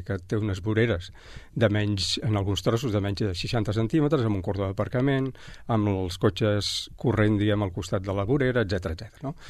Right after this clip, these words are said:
Per tant, hi ha molts espais d'aquests. Espais nous, Can Llong no té gairebé problemes en aquest sentit, perquè ja està, es va fer pensant, no, en aquestes qüestions, però aquells, aquells barris més antics, podem parlar de Torromeu, de la Serra, dels Marinals, de la Serra en Camaró, etcètera, etcètera, eh?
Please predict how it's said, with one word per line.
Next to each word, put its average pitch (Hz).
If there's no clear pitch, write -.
Per 123
tant, 131
hi -
ha 131
molts 123
espais 98
d'aquests. 90
Espais 123
nous, 131
Can 107
Llong 110
no 98
té 95
gairebé 98
problemes 101
en 95
aquest 101
sentit, 160
perquè 95
ja 76
està, 107
es 101
va 104
fer 107
pensant, 101
no, 143
en 95
aquestes 90
qüestions, 156
però 107
aquells, 107
aquells 110
barris 110
més 87
antics, 101
podem 90
parlar 92
de 95
Torromeu, 98
de 95
la 87
Serra, 101
dels 90
Marinals, 101
de 110
la 92
Serra 107
en 98
Camaró, 101
etcètera, 92
etcètera, 92
eh? -